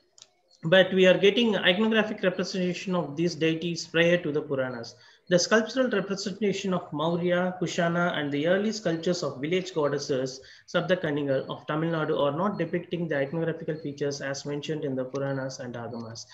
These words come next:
The Sapta Kannikas we find in the rural areas still serve as the protectors of various epidemics and natural calamities. As I said, uh, they are the protectors of the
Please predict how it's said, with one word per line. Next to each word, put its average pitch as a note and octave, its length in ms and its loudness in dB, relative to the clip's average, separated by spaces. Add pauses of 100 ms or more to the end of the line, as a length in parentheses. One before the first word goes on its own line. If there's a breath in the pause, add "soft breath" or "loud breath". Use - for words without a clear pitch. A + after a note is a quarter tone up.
(440 loud breath)
The F3 60 4
Sapta A3 320 2
Kannikas G3+ 600 2
we D#3+ 120 0
find A3 360 0
in D#3+ 120 2
the C#3+ 140 2
rural G3 340 2
areas D#3 440 0
still B3+ 260 -4
serve A3 380 2
as D3 180 4
the C#3 120 2
protectors F3 540 -2
of C#3 180 -4
various F#3+ 440 0
epidemics D#3+ 540 -4
and C3 320 -4 (380 loud breath)
natural D3 420 -2
calamities. C3 880 -6 (300 soft breath)
As C#3 220 -4
I C#3 80 0
said, D3+ 340 0
uh, B2 220 0
they C3+ 180 2
are C3 80 2
the C3 100 -4
protectors C#3+ 580 -6
of C3 200 -2
the G3+ 260 -2